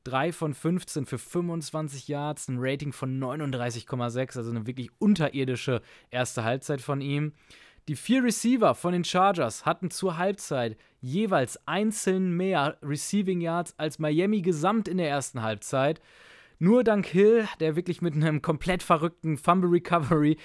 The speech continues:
äh, dann den Touchdown scoren konnte, konnten die Dolphins überhaupt das Spiel eng halten. Wirklich eine ganz, ganz wilde Nummer, wie er da an den Ball kommt, muss man sich unbedingt nochmal angucken. Miami konnte dann sogar noch auf drei verkürzen, aber die Chargers danach nochmal mit zwei Field Goals und Miami eben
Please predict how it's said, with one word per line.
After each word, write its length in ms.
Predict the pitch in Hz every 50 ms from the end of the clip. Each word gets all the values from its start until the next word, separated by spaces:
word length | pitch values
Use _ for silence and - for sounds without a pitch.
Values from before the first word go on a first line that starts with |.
| - - - 156 -
äh, 280 | - 143 143 143 143 143
dann 200 | 135 143 143 147
den 100 | 147 147
Touchdown 640 | 135 170 196 202 - - - - - - 170 160 147
scoren 380 | 147 - - - 143 147 156 156
konnte, 340 | - 160 151 139 160 156 151
konnten 520 | - - - 156 175 - 165 127 123 156
die 180 | 131 - - 135
Dolphins 400 | 135 139 151 165 - 165 139 -
überhaupt 260 | 156 147 151 151 -
das 120 | 143 123
Spiel 220 | - - - 107 113
eng 180 | 113 110 113
halten. 320 | 113 117 123 139 143 147 143 - - - - - -
Wirklich 220 | - 143 139 131 127
eine 80 | 135
ganz, 260 | 123 147 147 160 160 -
ganz 240 | - 147 131 117
wilde 220 | 135 151 151 143 139
Nummer, 340 | 143 143 156 156 151 139 131
wie 80 | 135
er 80 | 135 127
da 160 | 127 135 139
an 60 | 139
den 120 | 139 135 123
Ball 200 | 131 131 147 147
kommt, 260 | - - 147 147 147
muss 160 | 139 135 -
man 120 | 147 135
sich 140 | 123 117 -
unbedingt 340 | - 156 165 160 147 143 -
nochmal 240 | 127 117 120 - -
angucken. 520 | 131 147 - - 165 160 - 175 170 165 - _ _ - - - - - - - - - _
Miami 360 | - 151 160 180 196 202 196
konnte 260 | 196 - 196 208 202
dann 140 | 208 196 180
sogar 200 | 165 185 175 175
noch 160 | 170 165 156
auf 200 | - 156 143 123
drei 300 | 123 147 131 147 160 185
verkürzen, 760 | 180 - 175 143 - - 185 196 214 208 - - 214 208 - 190
aber 320 | 90 - 151 151 151 151
die 100 | 147 143
Chargers 560 | - - - 160 160 170 175 165 165 156 -
danach 300 | - 165 151 147 156 160
nochmal 220 | 160 160 151 151 151
mit 160 | 143 139 -
zwei 260 | - - 143 135 131
Field 320 | - - - 175 180 170
Goals 400 | - 175 165 160 160 165 160 -
und 200 | - 143 135 131
Miami 420 | - 143 135 139 139 147 156 151 139
eben 200 | 131 135 127